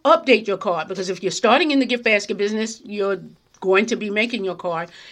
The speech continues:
And if you've been in the business for a while, sometimes you look at your card and say, "Hmm, I want to add some elements. I need to change up. I need to have not just a white background on my card, but some kind of color with an updated image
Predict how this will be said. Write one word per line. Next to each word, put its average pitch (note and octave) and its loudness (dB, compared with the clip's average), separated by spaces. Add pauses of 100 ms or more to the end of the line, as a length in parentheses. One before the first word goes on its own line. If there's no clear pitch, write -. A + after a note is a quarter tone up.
And C#4 2
if D#4 0
you've C4+ 2
been D4 2
in D#4+ 0
the C4+ 0
business G#3+ -2
for G#3 0
a F#3 2
while, G3 2
sometimes G4+ -2
you D#4 -4
look C#4 -2
at C#4 -8
your A#3 -4
card A#3+ 0
and A3 -14
say, C4 -2
"Hmm, D#4+ -6 (420)
I F4+ -4
want E4+ 2
to C#4 0
add B3 2
some A#3 0
elements. A3+ -2
I A3+ 4
need A3+ 0
to A3 -4
change A3 -2
up. G#3 0
I G#3 -2
need G#3+ -6
to G3 -2
have G3 0
not G3+ -2
just G#3 -6
a F3+ -2
white G3+ 0
background G3+ -2
on G3 -4
my F#3+ -4
card, F#3+ -2 (240)
but - -8
some F#3 -4
kind F3+ -4
of D#3+ -12
color G#3+ 0
with F#3+ -2
an F3 -4
updated E3+ -6
image B3 2